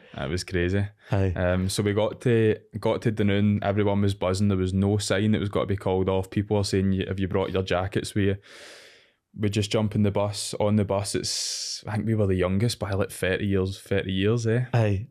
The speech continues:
Speaker 2: I'd say so. And it was, I think, obviously it's our first type of experience in the, the ultra world,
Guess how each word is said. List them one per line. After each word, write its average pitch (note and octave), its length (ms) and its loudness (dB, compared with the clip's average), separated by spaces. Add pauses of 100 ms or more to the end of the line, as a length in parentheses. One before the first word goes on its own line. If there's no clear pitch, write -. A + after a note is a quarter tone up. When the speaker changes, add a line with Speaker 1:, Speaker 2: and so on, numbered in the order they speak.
Speaker 2:
I'd G#2 140 -2
say A2+ 180 2
so. B2+ 260 2
And A2 220 2
it A2 60 0
was, A2 280 0 (480)
I - 60 -8
think, - 420 -6 (640)
obviously A2 300 0
it's G2+ 140 -4
our G2 80 0
first - 320 -6 (500)
type A2+ 200 -2
of G#2+ 60 0
experience A2 460 0
in G#2+ 140 4
the, G2+ 360 2
the A2+ 140 0
ultra A2 560 0
world, B2 380 2